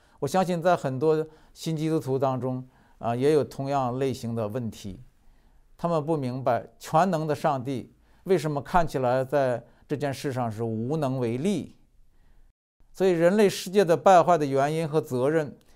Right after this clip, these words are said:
基督徒呢归罪于世人；非基督徒呢归咎于上帝，而新基督徒呢则陷入困惑，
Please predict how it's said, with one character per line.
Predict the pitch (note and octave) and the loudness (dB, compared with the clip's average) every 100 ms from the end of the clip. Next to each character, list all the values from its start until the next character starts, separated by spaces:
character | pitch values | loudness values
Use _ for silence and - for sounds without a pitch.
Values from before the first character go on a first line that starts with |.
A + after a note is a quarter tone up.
| _ _ - | _ _ -8
基 | - G3 | 0 2
督 | G#3+ | 2
徒 | E3 D3 D#3 | 2 0 2
呢 | F#3 E3+ D#3 - | 2 0 -2 0
归 | F3 F3 | 4 4
罪 | - F3+ D#3 | 2 0 0
于 | C3 C#3 | 0 -4
世 | C3 - A3 | -4 0 0
人； | C3 F#2 G#2+ - _ _ _ _ _ _ _ | 0 -4 -8 -20 _ _ _ _ _ _ _
非 | - - G#3 A3+ | -20 2 4 4
基 | G#3 G3+ | 2 2
督 | G#3 | 2
徒 | G3 D3+ D#3+ | 2 0 0
呢 | D#3+ D3+ - | 0 0 -2
归 | F#3+ G3+ F#3+ | 2 2 2
咎 | E3+ F#3 | 0 0
于 | E3+ D#3 | 0 -4
上 | D3 G3 D#3 A2+ | 2 2 2 -2
帝， | F#3 D3+ G2 - _ _ _ _ - | -4 -6 -10 -20 _ _ _ _ -2
而 | D#3 | 2
新 | D#3 - - B3 A#3+ A3+ | 2 0 2 2 2 0
基 | G3+ | 0
督 | G3+ G3+ | 2 2
徒 | D3 D3 | 2 0
呢 | D#3 D3+ | 0 -2
则 | - D3 | -2 -2
陷 | C#3+ - F3 C3 | -2 0 2 2
入 | B2 A2+ | -2 -6
困 | - D3+ A2 | -4 -4 -4
惑， | - A2+ | -4 -4